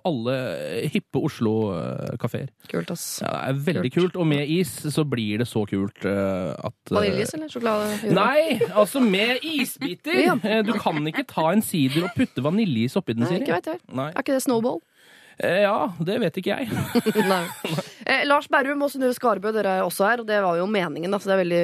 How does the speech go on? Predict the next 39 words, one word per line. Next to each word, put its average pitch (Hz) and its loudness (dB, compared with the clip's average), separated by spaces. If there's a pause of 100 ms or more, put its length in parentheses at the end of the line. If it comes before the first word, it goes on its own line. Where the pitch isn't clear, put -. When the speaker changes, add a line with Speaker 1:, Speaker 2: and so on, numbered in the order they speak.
(220)
Speaker 2:
hy-, 196 4
hyggelig. 175 -2
Det 196 4
er 208 -8
hyggelig 196 -4
at 202 -6
du 202 4
også 220 2
er 208 -2
her, 202 0
Ken, 196 0
det 175 2
er - -2
ikke 196 2
det, 180 0
men 269 -2
jeg - -2
er 233 2
alltid 254 -2
Speaker 1:
Ja. 285 0
Speaker 2:
mye 311 -4
slemmere 196 0
med 233 -2
deg 196 0
enn 208 -8
de - 0
andre, 220 -2
men 285 -2
fordi 269 -2
du 262 0
Speaker 1:
Ja. 262 0
Speaker 2:
jobber 202 -4
så - -10
tett. - -12
Hei, 311 4
Speaker 1:
Mm. 233 0
Speaker 2:
Lars 196 0 (240)
og 202 2
Synnøve. 180 -2